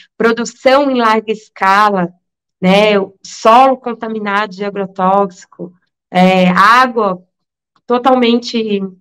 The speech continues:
é, impura, entendeu? Porque a gente perdeu essa essência. Então, é, é um pouco disso.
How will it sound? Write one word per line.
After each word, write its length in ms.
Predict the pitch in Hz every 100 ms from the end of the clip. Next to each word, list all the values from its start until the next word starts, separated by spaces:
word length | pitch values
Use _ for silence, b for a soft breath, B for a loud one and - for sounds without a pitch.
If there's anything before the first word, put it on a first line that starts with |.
| -
é, 220 | 196 202
impura, 920 | 196 185 - 226 262 240 185 175 175 _ _
entendeu? 540 | - 175 180 180 190 190 185 B B _ -
Porque 320 | 233 226 254
a 100 | 269
gente 260 | 269 294 b b _ _ _ _ _ _ _ -
perdeu 480 | 277 320 262 269 294
essa 220 | 285 311
essência. 580 | 339 - 247 233 226 220
Então, 460 | 220 254 285 330 b b _
é, 560 | 311 320 330 339 - -
é 60 | 277
um 100 | 311
pouco 340 | 330 320 392
disso. 540 | 392 311 349 - 381